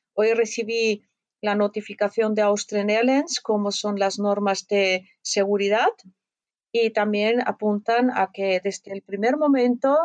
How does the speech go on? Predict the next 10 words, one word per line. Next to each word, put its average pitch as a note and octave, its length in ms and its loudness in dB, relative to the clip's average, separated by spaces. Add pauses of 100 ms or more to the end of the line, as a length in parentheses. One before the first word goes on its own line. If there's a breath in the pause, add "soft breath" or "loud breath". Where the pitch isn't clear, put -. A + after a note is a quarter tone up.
durante G#3 920 0
el G3 120 -8
viaje, A3 400 -2
hay C#4+ 260 2
que G#3 180 -6
llevar, G3 480 0 (440)
hay G3+ 100 0
que G#3 160 -8
llevar F#3 420 0
la, F3 460 0